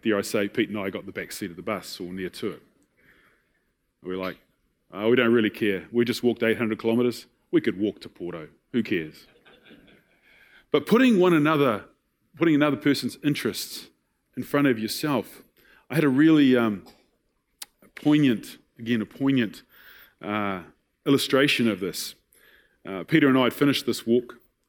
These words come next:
and we got to Santiago on the day, and about eleven o'clock, and there was a, a, what they call a pilgrim's mass in the main cathedral in Santiago.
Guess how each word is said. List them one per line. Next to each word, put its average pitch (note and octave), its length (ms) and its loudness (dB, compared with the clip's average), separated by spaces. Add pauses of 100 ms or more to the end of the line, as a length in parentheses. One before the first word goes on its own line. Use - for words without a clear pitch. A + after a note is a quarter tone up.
(140)
and G#2 200 -6
we A2 80 2
got C#3+ 160 0
to - 80 -14
Santiago A#2 720 2
on A2 100 2
the G#2 80 0
day, A2+ 500 2 (600)
and G#2 380 -4
about G#2 260 0
eleven A#2 240 2
o'clock, G#2+ 360 -2
and G2+ 140 -2
there A2 120 0
was G#2+ 180 -2
a, G#2 220 -4 (120)
a, G#2+ 80 -14 (140)
what A#2+ 80 -4
they A2+ 80 2
call B2 200 0
a G#2+ 60 0
pilgrim's D#3 560 2
mass A#2 400 0
in A2+ 140 0
the G#2+ 80 -2
main A#2+ 200 2
cathedral G#2+ 520 -2 (600)
in G#2 240 -4
Santiago. G#2+ 760 -2